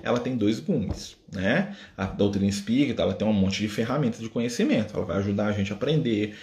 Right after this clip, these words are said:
a crescer, ela vai ajudar a gente a des-, desenvolver conhecimento espiritual, vai nos dar uma, uma série de ferramentas. O grande problema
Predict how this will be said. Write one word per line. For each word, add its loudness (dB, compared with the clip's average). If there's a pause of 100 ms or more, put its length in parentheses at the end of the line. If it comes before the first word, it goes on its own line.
(160)
a -16
crescer, 0 (120)
ela 2
vai 6
ajudar 2
a 2
gente -2
a -8
des-, -10 (240)
desenvolver 2
conhecimento 0
espiritual, 0
vai 2
nos 2
dar -2
uma, -8
uma -6
série -4
de -4
ferramentas. -2 (520)
O 2
grande 6
problema 4